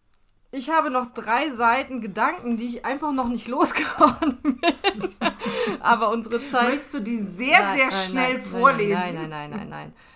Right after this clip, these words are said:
Speaker 1: Ähm, die müsste ich vielleicht auch erstmal sortieren. <laughs> Nein, ich finde, wir haben schon einiges hier gesagt und, ähm, ja, wenn du nichts mehr zu sagen hast, würde ich zum Abschluss kommen.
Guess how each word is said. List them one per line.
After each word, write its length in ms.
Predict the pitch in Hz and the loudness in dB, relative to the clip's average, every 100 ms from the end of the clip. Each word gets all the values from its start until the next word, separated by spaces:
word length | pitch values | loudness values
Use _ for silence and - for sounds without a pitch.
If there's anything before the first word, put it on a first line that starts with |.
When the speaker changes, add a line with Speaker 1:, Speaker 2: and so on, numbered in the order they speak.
| - | -16
Speaker 1:
Ähm, 440 | - 202 214 220 233 _ _ - _ _ _ _ _ _ | -4 -2 -2 -6 -10 _ _ -20 _ _ _ _ _ _
die 120 | - 180 | -14 -10
müsste 240 | 202 233 | -8 -8
ich 80 | 190 | -8
vielleicht 220 | 190 185 | -6 -6
auch 80 | 180 | -8
erstmal 300 | 175 - 180 | -10 -8 -8
sortieren. 540 | 180 175 - 165 - 165 - - | -10 -14 -12 -8 -8 -8 -12 -6
<laughs> 880 | 277 240 - - - 370 - 202 - | -4 -4 -8 -16 -16 -12 -10 -10 -8
Nein, 260 | 180 165 190 | -8 -8 -10
ich 140 | 196 | -10
finde, 240 | 277 294 | -8 -6
wir 140 | 233 226 | -2 -2
haben 140 | 233 | -2
schon 180 | 240 220 | -4 -6
einiges 600 | - 233 240 214 202 - | -4 -4 -6 -8 -14 -18
hier 200 | - 202 | -12 -10
gesagt 600 | 190 170 180 220 311 269 | -10 -10 -8 -6 -6 -10
und, 440 | - 196 208 202 202 | -14 -8 -8 -8 -10
ähm, 520 | - 190 190 196 196 _ _ _ _ _ _ _ _ | -12 -10 -10 -12 -14 _ _ _ _ _ _ _ _
ja, 200 | - 185 | -10 -10
wenn 120 | 175 185 | -8 -8
du 60 | |
nichts 160 | 240 240 | -8 -10
mehr 100 | 220 | -14
zu 100 | 202 | -10
sagen 300 | 190 214 233 | -6 -6 -6
hast, 200 | 233 202 | -8 -10
würde 220 | 196 208 190 | -10 -10 -10
ich 280 | 233 - | -12 -14
zum 160 | - - | -16 -10
Abschluss 420 | - - - 285 | -8 -8 -14 -16
kommen. 240 | - 277 | -12 -12